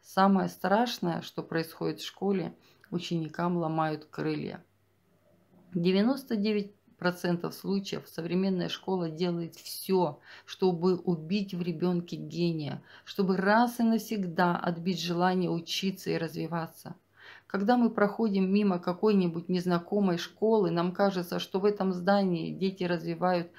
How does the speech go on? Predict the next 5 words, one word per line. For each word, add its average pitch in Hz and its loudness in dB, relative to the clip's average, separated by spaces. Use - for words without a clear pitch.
э, - 0
развиваются, 180 2
делают 190 2
креативнее, 196 0
любознательнее, 175 2